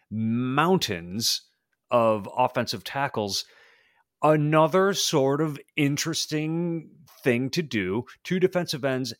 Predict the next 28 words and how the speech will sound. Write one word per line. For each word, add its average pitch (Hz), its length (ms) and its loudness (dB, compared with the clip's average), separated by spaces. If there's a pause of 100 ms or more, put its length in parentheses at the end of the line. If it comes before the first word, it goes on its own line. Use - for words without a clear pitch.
then 123 280 -2
two 190 180 -4
tackles. 117 680 -4 (500)
You 110 120 -2
have 113 120 -2
to 120 140 0
wonder 113 640 0 (400)
because 107 420 -4
the 107 100 -8
Bills 113 360 -2
already 117 300 -2
have 101 360 -4
starters. 113 640 -2 (280)
So 139 360 2
you're, 127 280 0 (840)
you're 151 160 0
looking 233 420 -2 (100)
at 127 260 -4 (380)
Brandon 131 360 -4
Beane 117 220 -4
saying 110 380 -4
that 101 220 -2 (340)
the 120 180 -10 (120)
first 175 380 -2
through 131 120 -2
third 127 320 -2
rounds 101 420 -4
are 101 160 -4